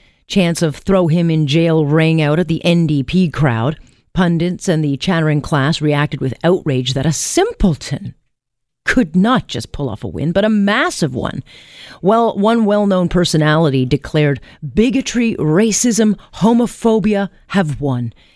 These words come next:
Hate has won." <sighs> Give me a break. Millions of Ontarians wanted change. You no longer want massive debt,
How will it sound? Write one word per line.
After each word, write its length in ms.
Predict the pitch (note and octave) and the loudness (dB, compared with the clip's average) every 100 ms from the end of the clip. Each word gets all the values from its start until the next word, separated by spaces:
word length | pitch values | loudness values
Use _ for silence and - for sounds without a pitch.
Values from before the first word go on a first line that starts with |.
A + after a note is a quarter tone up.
| _ | _
Hate 320 | A3 G#3+ - - - | 0 0 -2 -14 -2
has 200 | E3+ C#3+ | -2 0
won." 380 | C#3 B2 A2 - _ _ _ _ | -2 -2 -4 -8 _ _ _ _
<sighs> 360 | - - - - | -14 -14 -16 -2
Give 100 | A2+ | 0
me 80 | |
a 40 | A2+ | 0
break. 400 | - G2+ G2+ - - - - - - | 0 -2 -4 -6 -20 -20 -20 -8 0
Millions 480 | A3+ C4 C4 A#3+ F#3+ | 2 2 2 0 0
of 60 | |
Ontarians 760 | G3+ G3 F3+ F3 E3+ D#3+ D#3 - | 0 0 0 0 2 0 -2 -2
wanted 340 | D#3 D3+ D3 | 0 2 0
change. 560 | C3+ - C3 - - - _ _ _ _ _ _ | -2 -2 -4 -4 -14 -18 _ _ _ _ _ _
You 140 | F3 | 4
no 200 | F#3+ F#3+ | 6 4
longer 320 | F#3+ E3 D#3+ D3 | 4 2 2 0
want 300 | C3+ C3 - | 0 -2 -2
massive 440 | B2 B2 B2 A#2+ | -4 -6 -10 -4
debt, 300 | A3+ G#3 | -2 -2